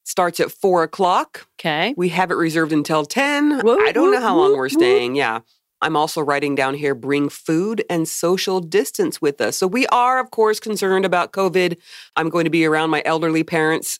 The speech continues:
Speaker 1: uh, a lot. So please, we would really appreciate if you would wear a mask. And we are going to do our very, very best to stay six feet apart from everybody.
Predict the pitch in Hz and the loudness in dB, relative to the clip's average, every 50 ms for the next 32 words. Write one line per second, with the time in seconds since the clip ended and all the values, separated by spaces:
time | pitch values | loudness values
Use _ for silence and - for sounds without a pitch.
0 | - 139 147 147 - - 151 151 147 143 147 147 - - - _ _ - - - | -6 -4 -2 -2 -2 -2 0 0 2 2 2 0 -2 -6 -14 _ _ -20 -20 -20
1 | _ - - - 185 175 175 - - 240 254 254 247 247 247 240 240 240 226 - | _ -12 -4 -2 -2 -2 -2 -6 -6 -2 0 2 2 2 2 0 0 -2 -2 -4
2 | - - - - - _ _ _ _ _ - 196 190 175 170 151 170 170 165 160 | -4 -6 -8 -10 -12 _ _ _ _ _ -4 -2 0 0 0 0 2 2 2 2
3 | 151 - - 208 185 - - 202 185 180 170 - - 165 156 143 139 143 131 123 | 0 0 0 0 0 2 2 2 2 2 -2 -2 0 0 0 2 2 2 2 2
4 | 127 143 156 139 147 156 151 156 - - - - - _ _ _ _ _ _ _ | 2 0 0 0 0 0 -2 -2 -4 -8 -12 -16 -20 _ _ _ _ _ _ _
5 | _ - - 156 147 143 139 139 135 147 143 139 139 131 139 139 135 135 123 135 | _ -4 0 0 0 0 0 -2 -2 0 0 0 2 2 0 0 0 -2 -2 -2
6 | 127 123 123 123 123 135 185 190 196 202 190 175 190 185 185 175 147 151 143 147 | -2 -2 -2 -2 -4 -2 0 0 2 2 0 0 0 0 0 0 0 0 0 0
7 | 147 - - - - 156 143 135 - - - - - 139 131 131 127 131 131 131 | -2 -6 -10 -8 -6 -6 -4 -4 -6 -10 -8 -2 0 2 2 4 4 2 2 2
8 | 131 123 - - - 139 - - - - - 143 135 131 - - - - 196 196 | 0 -2 -4 -4 -6 -6 -4 -6 -10 -6 -4 -4 -2 -2 -4 -4 -2 0 0 0
9 | 175 - - - 190 180 170 - 175 156 165 160 151 160 151 147 156 151 147 147 | 0 -4 -6 -4 -2 -2 0 0 0 0 -2 0 0 0 0 0 0 0 0 -2
10 | 143 | -4